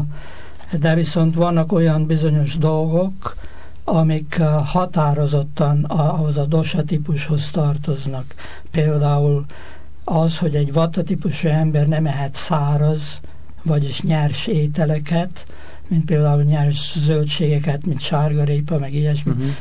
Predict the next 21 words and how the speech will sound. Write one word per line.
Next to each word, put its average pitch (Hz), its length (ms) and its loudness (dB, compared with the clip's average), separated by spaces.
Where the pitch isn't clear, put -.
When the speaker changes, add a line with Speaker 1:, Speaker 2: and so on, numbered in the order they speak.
Speaker 1:
vagy 185 120 0
száraz 151 520 2
magvakat, 151 760 2
vagy 151 200 0
ilyesmi, 151 340 0
az 165 200 2
mindig 175 320 2
valószínűleg 147 720 2
megmarad. 131 640 -2
Speaker 2:
De 127 180 0
az, 117 180 2
hogy 120 160 2
nem 120 200 2
ehet, 131 240 2
az 123 80 0
azt 123 180 -2
jelenti, 120 200 -2
hogy 120 140 2
nála 123 340 0
az 113 140 0
étrendben 120 800 0